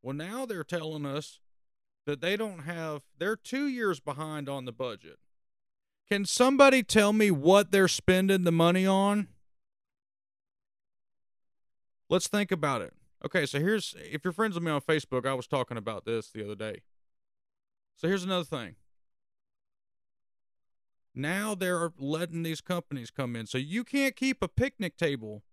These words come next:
or a, or a chair or things like that on your dock. But now they're letting, and they've done this for a while, but they're letting outside companies come in,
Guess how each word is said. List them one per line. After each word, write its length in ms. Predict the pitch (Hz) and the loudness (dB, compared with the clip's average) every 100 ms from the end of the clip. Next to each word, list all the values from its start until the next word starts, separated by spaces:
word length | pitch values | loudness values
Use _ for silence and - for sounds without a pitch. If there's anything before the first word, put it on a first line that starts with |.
| _ | _
or 240 | - 147 127 | -4 -4 -2
a, 40 | |
or 180 | 120 127 | -4 -6
a 40 | |
chair 480 | 120 - 202 208 202 | -6 -2 0 0 -2
or 120 | 151 | -4
things 280 | 131 175 175 | -4 -6 -4
like 200 | 170 156 | -4 -4
that 280 | 165 156 131 _ _ _ _ _ | -4 -6 -6 _ _ _ _ _
on 160 | 156 | -4
your 140 | 160 151 | -4 -2
dock. 320 | 151 120 - _ _ _ _ _ _ _ _ _ _ _ _ _ _ | -4 -4 -10 _ _ _ _ _ _ _ _ _ _ _ _ _ _
But 120 | 139 | -4
now 320 | 139 170 226 240 | -2 -2 -2 -2
they're 160 | 208 | -2
letting, 460 | 190 185 170 170 170 | 0 -2 -2 -8 -6
and 160 | 165 175 | -4 -2
they've 140 | 160 | -2
done 200 | 202 220 | -2 -2
this 140 | 175 | -4
for 160 | - 156 | -4 -4
a 60 | 147 | -4
while, 260 | 143 131 | -4 -6
but 160 | 123 135 | -6 -6
they're 140 | 180 | -6
letting 320 | 220 220 190 | -4 -6 -4
outside 460 | 165 180 - 170 151 | -4 -4 -4 -4 -4
companies 420 | 214 226 190 143 | -6 -8 -8 -8
come 240 | - 135 117 | -6 -6 -6
in, 260 | 110 127 | -8 -10